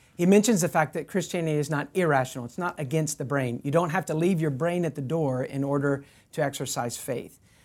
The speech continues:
Uh, it does not go against what we understand as, um, uh, you know, logical or, or rational, sensible, you know. And here's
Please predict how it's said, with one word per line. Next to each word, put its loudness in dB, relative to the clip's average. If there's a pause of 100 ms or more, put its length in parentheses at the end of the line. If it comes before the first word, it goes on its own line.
(280)
Uh, 0
it -4
does 0
not -2
go 0
against -4 (460)
what -2
we 4
understand 0
as, -6
um, -10 (240)
uh, -18
you -6
know, -6 (800)
logical -2
or, -4
or -6
rational, -4 (160)
sensible, -2
you 2
know. -2 (1500)
And 0
here's 4